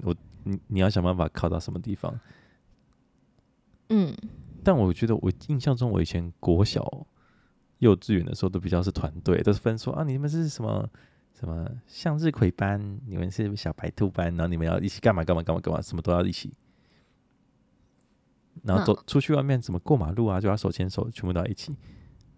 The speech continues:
Speaker 2: 嗯。
Speaker 1: 然后有人要去厕所，大家都要等他，就是会变成有一种很，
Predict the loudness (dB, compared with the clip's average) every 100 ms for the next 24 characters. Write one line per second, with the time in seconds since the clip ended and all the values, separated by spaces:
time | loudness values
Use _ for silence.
0 | _ 4 4 4 4 4 4 2 0 0
1 | 0 2 2 2 -2 -4 -12 _ _ 2
2 | 4 6 4 4 -2 -4 -8 -10 _ _
3 | _ _ _ 2 6 8 8 6 4 2
4 | 0 -8 -20 -20 2 6 8 8 4 4
5 | 2 0 0 -4